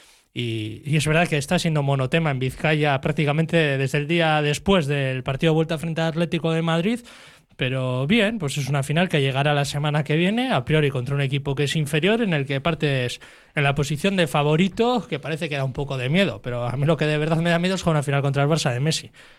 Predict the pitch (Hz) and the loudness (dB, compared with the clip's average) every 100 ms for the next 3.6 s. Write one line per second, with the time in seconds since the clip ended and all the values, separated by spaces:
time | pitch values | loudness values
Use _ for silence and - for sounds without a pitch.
0 | - 147 - _ - 143 165 175 175 185 | -8 -6 -6 _ -4 2 2 4 2 4
1 | 180 170 208 175 - 139 190 147 131 123 | 2 2 0 -2 -4 -2 -2 -2 -8 -8
2 | 127 165 165 170 165 156 170 160 160 160 | -4 -2 0 0 -2 -2 -2 0 -2 0
3 | 185 175 160 151 147 | 2 2 0 -2 -4